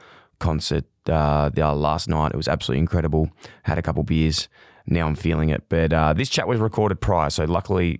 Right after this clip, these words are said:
I'm gonna be in a better shape to do it. But, um, no, Zach's episode and story is absolutely incredible. Um, I knew him from our Carlton days playing together.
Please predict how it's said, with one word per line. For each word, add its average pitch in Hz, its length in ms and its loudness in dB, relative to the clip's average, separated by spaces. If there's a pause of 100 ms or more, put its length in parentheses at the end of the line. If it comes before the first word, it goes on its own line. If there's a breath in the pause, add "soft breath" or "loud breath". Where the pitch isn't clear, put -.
(120)
I'm 92 120 2
gonna 82 160 0
be 85 100 0
in 80 60 0
a 80 40 0
better 85 220 0
shape 87 260 0
to 90 80 -2
do 131 180 0
it. 123 100 -4
But, 104 280 -4
um, 101 260 0
no, 107 160 0
Zach's 104 400 -2 (600 loud breath)
episode 127 500 0
and 110 80 -2
story 110 400 0
is 98 80 0
absolutely 95 300 -2
incredible. 90 720 0
Um, 80 560 0
I 87 180 0
knew 87 160 4
him 85 140 2
from 85 200 -4
our 82 120 -2
Carlton 87 340 0
days 85 240 0
playing 85 280 0
together. 82 460 0